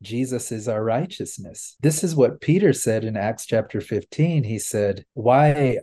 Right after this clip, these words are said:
would you try to put a yoke upon the gen-, the new believers that neither we nor our fathers able to bear?" You know, the, the Christian life, I mean, is not hard. It's impossible.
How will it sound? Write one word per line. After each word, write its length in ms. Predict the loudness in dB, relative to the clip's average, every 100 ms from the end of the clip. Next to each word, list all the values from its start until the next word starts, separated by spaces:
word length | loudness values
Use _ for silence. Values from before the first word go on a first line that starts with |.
| -2
would 240 | -4 -2
you 100 | -8
try 440 | -4 -2 0 0 -4
to 100 | -10 -14
put 300 | -6 -2 -2 -6 -12
a 100 | -12
yoke 640 | -8 0 2 2 -2 -18 -20 _ -14
upon 720 | -14 -4 0 0 0 -4 -10 _
the 80 | -12
gen-, 360 | -4 -2 -2 -2
the 100 | -2 4
new 140 | 4
believers 800 | 4 2 2 2 2 0 -2 -4 -12 _ _ -6
that 280 | -2 -2 -2
neither 480 | -2 0 0 0 -2
we 600 | -4 -2 -2 -2 -6 -10
nor 480 | -8 -2 0 2 0
our 180 | -2 -4
fathers 760 | -4 -4 -2 -4 -6 -8 -10 -10
able 380 | -4 -2 0 -4 -4
to 120 | -6
bear?" 540 | -2 -2 -2 -8 -12 -8
You 140 | -2
know, 200 | 2 2
the, 260 | 2 0 0
the 120 | -6
Christian 600 | -4 -4 -4 -4 -4 -2
life, 540 | 0 0 0 -4 -14 -18 -10
I 100 | -8
mean, 280 | -8 -10 -8
is 280 | -8 -6 -2
not 400 | 0 2 2 -2 _ -10
hard. 500 | -2 0 2 -2 -4 -14 -12
It's 200 | -10 -8
impossible. 920 | -8 -8 -4 -4 -4 -8 -8 -14 -10